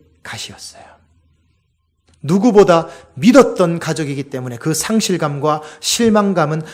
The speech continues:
더 클 수밖에 없었죠. 여러분, 한번 이 상황을, 오늘 본문의 말씀을 한번 생각해 보십시다. 지금 내 눈앞에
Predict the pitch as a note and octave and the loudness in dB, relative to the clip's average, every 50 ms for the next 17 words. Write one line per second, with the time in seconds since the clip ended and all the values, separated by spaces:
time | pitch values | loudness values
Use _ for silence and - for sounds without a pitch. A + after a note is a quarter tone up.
0 | - _ - - D#3 D#3 - - - A#3+ A#3 - - A#3 F#3 F3+ E3 - - - | -20 _ -6 -6 -4 -4 -4 -2 -2 -2 -2 -2 -2 0 0 0 -2 -2 -4 -8
1 | C#3+ C3+ C#3 - - _ _ _ _ A2+ A2+ - - A#2 A2 - - - - _ | -8 -8 -10 -14 -20 _ _ _ _ -14 -14 -12 -12 -14 -14 -16 -20 -20 -20 _
2 | _ _ _ _ _ _ _ _ _ _ _ _ _ _ _ _ _ _ _ _ | _ _ _ _ _ _ _ _ _ _ _ _ _ _ _ _ _ _ _ _
3 | _ _ _ _ _ _ _ _ _ _ - D#3+ E3+ F#3 G3 F#3 F#3 F#3+ F3+ G3+ | _ _ _ _ _ _ _ _ _ _ -4 -2 0 0 0 0 0 0 0 0
4 | F#3+ - G3 F#3 F#3+ F#3 E3 D#3 E3 F3+ E3 - F3+ F#3+ G#3 G#3 F3+ D#3 D3+ - | 2 2 2 4 4 4 4 2 0 0 0 0 2 4 4 4 4 2 0 -2
5 | D#3+ D#3 D3+ C#3+ C#3+ D3 C#3+ - D#3+ D#3 C#3+ C3+ A#2+ A2 - - - - - - | -2 -2 -2 -2 -4 -6 -6 -6 -6 -6 -6 -6 -8 -12 -14 -16 -18 -20 -20 -20
6 | - - _ _ _ _ _ _ _ _ _ _ _ _ _ _ _ _ _ _ | -20 -20 _ _ _ _ _ _ _ _ _ _ _ _ _ _ _ _ _ _
7 | _ _ _ _ _ _ _ - - F3 D#3+ E3+ D#3 D#3 D#3+ D#3 D#3+ E3 E3+ E3+ | _ _ _ _ _ _ _ -8 -6 -4 -2 -2 0 0 0 0 0 -2 -2 -4
8 | E3+ - - A#2 G2 - - _ | -4 -10 -16 -16 -16 -18 -20 _